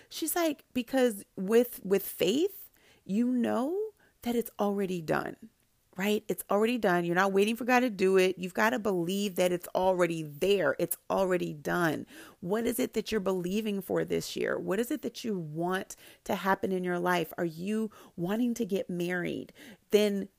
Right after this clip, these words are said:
believe it. Believe that your hus-, you were going to meet your husband one of these days, one of these three hundred sixty-five days this year, and that you will be getting married.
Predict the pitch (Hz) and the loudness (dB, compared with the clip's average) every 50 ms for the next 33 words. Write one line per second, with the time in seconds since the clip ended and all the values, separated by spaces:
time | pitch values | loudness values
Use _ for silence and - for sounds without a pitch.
0 | _ - 202 214 202 196 196 196 196 220 233 247 214 240 220 185 - - - - | _ 2 4 4 6 6 6 4 4 4 4 4 4 4 4 4 4 0 -6 -14
1 | - - 175 196 214 208 202 190 214 220 233 262 269 226 294 294 285 - - 269 | -18 -8 -2 0 0 0 0 0 0 0 2 0 0 0 0 -2 -2 -2 -4 -6
2 | 262 247 - - 240 233 - - 185 214 254 240 262 240 196 226 226 226 226 208 | -6 -6 -6 -6 -6 -6 -6 -6 -6 -4 -4 -4 -4 -4 -4 -2 -2 -2 -2 -4
3 | - 214 185 185 202 240 - - 311 294 269 262 247 214 208 190 214 202 196 185 | -4 -4 -4 -4 -4 -6 -4 -4 -4 -4 -4 -4 -6 -6 -2 -2 -2 0 -2 -4
4 | - - - - - - - 151 143 160 185 226 277 330 320 339 339 359 370 302 | -8 -14 -20 -20 -18 -12 -10 -4 0 2 4 4 4 2 4 6 6 6 6 6
5 | 277 254 320 311 269 233 214 185 175 185 214 254 262 302 294 302 294 - - 262 | 4 2 4 4 4 2 0 0 0 -2 -2 0 2 2 2 2 2 0 -2 -2
6 | 269 277 285 294 269 277 302 247 - 269 226 - 254 240 - 269 262 254 226 214 | 0 2 2 2 2 0 -2 -2 -2 -4 -6 -6 -4 0 2 2 2 4 4 2
7 | 247 240 226 202 185 175 180 180 180 180 - - - 139 127 120 113 170 - - | 2 2 2 0 -2 -2 -2 0 0 0 0 0 -2 0 0 0 0 -2 -4 -8
8 | - - - - - - _ _ - 214 202 196 190 190 185 175 185 196 - - | -14 -20 -20 -20 -20 -20 _ _ 2 4 4 4 4 2 2 0 0 0 -2 -4
9 | 180 156 175 202 202 190 175 180 190 185 180 156 175 170 151 160 170 165 165 165 | -6 -6 -4 -4 -4 -2 0 2 2 2 2 0 -4 -6 -4 -4 -4 -2 -2 -2
10 | 165 156 151 151 147 147 135 135 - - - | -4 -2 -2 -2 -2 -4 -4 -6 -8 -10 -14